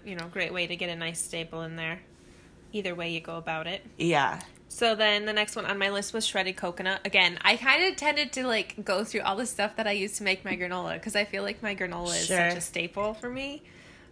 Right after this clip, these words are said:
Speaker 1: um, for breakfast especially. And so I had shredded, organic shredded coconut on there. Um, and we already covered the chocolate chips. So then the last item on my list was dry beans.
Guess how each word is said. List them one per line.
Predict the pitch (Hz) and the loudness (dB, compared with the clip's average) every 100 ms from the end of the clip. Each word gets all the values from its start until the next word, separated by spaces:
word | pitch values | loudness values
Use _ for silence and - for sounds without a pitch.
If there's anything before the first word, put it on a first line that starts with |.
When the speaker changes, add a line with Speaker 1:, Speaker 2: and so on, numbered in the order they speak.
| - | -4
Speaker 1:
um, | 190 175 165 | 0 0 -4
for | 165 202 | -4 -4
breakfast | 185 165 - 196 196 - - - | -2 -4 -2 -4 -4 -8 -12 -8
especially. | - 185 180 202 190 196 - - - - - - | -6 -6 -6 -4 -4 -4 -8 -20 -20 -20 -20 -10
And | 196 180 175 | -6 -6 -4
so | 180 185 | -4 -2
I | 170 170 | 0 -2
had | 175 170 | -4 -6
shredded, | 180 175 170 - - | -6 -6 -6 -10 -4
organic | 208 196 185 180 | -2 -2 -4 -6
shredded | - 180 175 | -6 -6 -6
coconut | - 165 165 160 | -8 -10 -8 -6
on | 160 160 | -6 -8
there. | 156 160 170 - - - - - | -6 -4 -6 -10 -20 -20 -18 -8
Um, | 170 160 | -6 -6
and | - | -4
we | 202 | 0
already | 196 202 | 0 0
covered | 202 196 180 | -4 -4 -4
the | 180 | -8
chocolate | 160 170 165 151 | -6 -6 -6 -10
chips. | - 185 165 | -6 -6 -6
So | - 190 | -6 -4
then | 180 175 175 - | -2 -4 -4 -6
the | 180 | 0
last | 185 220 226 | 4 4 2
item | - 185 180 | 0 0 -2
on | 165 160 | -6 -2
my | 214 294 | 0 0
list | 170 160 160 180 - - - - - | 0 -2 -2 -4 -8 -12 -14 -20 -14
was | - 185 | -4 -4
dry | 175 190 175 | -2 0 0
beans. | 180 190 156 151 - - | 0 -4 -4 -8 -8 -8